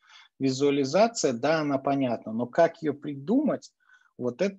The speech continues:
вот это вопрос. Поэтому, ну, ответ: брать ручку и рисовать. То есть, потому что в продукте,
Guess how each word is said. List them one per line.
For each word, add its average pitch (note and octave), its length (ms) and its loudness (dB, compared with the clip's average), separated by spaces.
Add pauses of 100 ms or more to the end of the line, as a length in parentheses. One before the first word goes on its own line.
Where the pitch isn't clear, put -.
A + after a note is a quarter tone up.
вот B2+ 220 -4
это F3 200 0
вопрос. C#3 600 -4
Поэтому, G3 520 -2 (420)
ну, E3+ 300 -8 (160)
ответ: C#3 420 -4
брать C#3 300 -2
ручку D#3+ 420 -6
и D3 120 -4
рисовать. C#3+ 580 -2 (120)
То A2+ 80 -10
есть, - 120 -12
потому B2+ 340 -6
что - 160 -10
в - 60 -20
продукте, C3 600 -4